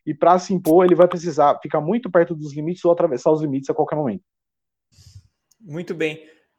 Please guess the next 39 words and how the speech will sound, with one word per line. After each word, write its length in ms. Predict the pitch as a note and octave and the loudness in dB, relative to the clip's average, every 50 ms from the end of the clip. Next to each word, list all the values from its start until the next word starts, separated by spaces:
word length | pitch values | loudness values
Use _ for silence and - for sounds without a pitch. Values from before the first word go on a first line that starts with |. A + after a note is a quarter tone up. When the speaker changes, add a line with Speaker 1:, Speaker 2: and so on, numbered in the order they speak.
| _ _ _ _ | _ _ _ _
Speaker 2:
Ana, 400 | A3+ B3 B3+ A3 F3+ D3+ - - | -2 -2 0 0 -2 -4 -6 -8
é, 440 | - E3 F3 F3+ F3+ E3+ - - E3+ | -6 -2 0 0 0 0 -2 -4 -6
eu 40 | F3+ F#3 F#3 | -6 -6 -6
nem 120 | G#3 B3 | -8 -8
vou 140 | B3 F4 A#3+ | -8 -8 -4
perguntar 360 | - A#3 G3 F#3+ F#3+ F#3+ F3 | -4 -4 -4 -2 -2 -2 -2
se 180 | E3+ - - F3+ | -2 -2 -6 -4
o 60 | E3 | -2
Leclerc 460 | D#3+ D#3+ D#3+ D#3+ D#3 D3 C#3+ - E3+ | -2 -2 -2 0 -2 -2 -2 0 -4
é 40 | D3 | -4
o 60 | C#3 | -2
grande 300 | C#3 C#3 C#3+ C#3+ C#3 C#3 | -2 -4 -6 -6 -6 -10
desafiante 560 | A#2+ C3 C#3+ C3+ C#3 - C#3 C3 C3 C3 C#3 | -6 -4 -4 -4 -4 -6 -8 -8 -6 -8 -8
ao 40 | B2+ | -10
bicampeonato 640 | A#2+ A#2 - C3 A#2 C3+ B2 B2 B2 - C3+ B2+ A#2+ | -10 -8 -10 -8 -6 -4 -6 -6 -6 -8 -12 -12 -12
do, 100 | - - | -12 -14
do 80 | A#2+ B2+ | -12 -8
Verstappen, 400 | A#2+ B2 A#2+ - D#3 D3+ F3+ E3+ | -8 -8 -8 -8 -10 -10 -10 -12
porque 160 | - _ - | -18 _ -10
você 100 | - F3+ | -10 -6
já 80 | F3+ F#3 | -6 -4
respondeu 400 | F#3 F3+ F#3 - F3 E3 F3 F3 | -6 -6 -10 -12 -8 -8 -8 -8
que 160 | F3 - G#3+ | -8 -10 -12
sim, 320 | G3 - - E3+ D#3+ D#3 | -12 -10 -10 -10 -10 -10
né? 120 | B2+ B2+ C3 | -12 -14 -16
Que 120 | - - | -14 -10
por 80 | - C3+ | -10 -10
enquanto 340 | C3+ B2+ C#3+ D3 D3 D3 | -8 -6 -8 -8 -4 -2
é 60 | D#3+ D3+ | 0 0
o 100 | D#3 D#3 | 0 0
grande 300 | D#3+ D#3 D#3 D#3+ D3+ D#3 | -2 -2 -4 -4 -6 -6
duelo 320 | D3+ D#3 D3+ D3+ D3+ D3+ | -2 0 0 0 0 0
que 80 | - D#3+ | -6 -8
a 40 | |
gente 200 | D#3 D#3+ D#3 - | -10 -10 -14 -10
tem 140 | - D#3+ D3+ | -10 -10 -8
na 260 | D3+ D3+ D3+ D3+ D3 | -8 -8 -8 -8 -8
Fórmula 460 | D3+ - - D#3+ D#3 D#3+ E3+ F#3 F3+ D#3 | -10 -8 -6 -6 -4 -4 -4 -4 -4 -4
um. 160 | C#3 B2 | -6 -8